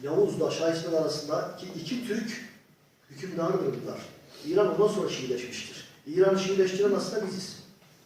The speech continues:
Biziz. Dolayısıyla bakın, Şii-Sünni meseleleri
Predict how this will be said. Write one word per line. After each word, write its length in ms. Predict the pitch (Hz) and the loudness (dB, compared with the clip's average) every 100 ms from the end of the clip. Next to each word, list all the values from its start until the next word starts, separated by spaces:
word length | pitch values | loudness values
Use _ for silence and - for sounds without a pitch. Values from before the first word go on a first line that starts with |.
| _ - - _ _ _ _ _ 127 - | _ -20 -20 _ _ _ _ _ -14 -8
Biziz. 300 | - - - - - - - | -4 -4 -6 -12 -16 -16 4
Dolayısıyla 420 | 196 - - 220 | 6 6 4 4
bakın, 300 | 226 151 - - - - - - - - _ | 4 4 -2 -6 -14 -20 -20 -20 -20 -20 _
Şii-Sünni 680 | 196 - 202 202 185 196 208 | -14 -10 -6 -4 -2 0 2
meseleleri 680 | 185 165 156 156 214 220 | 2 2 2 4 4 4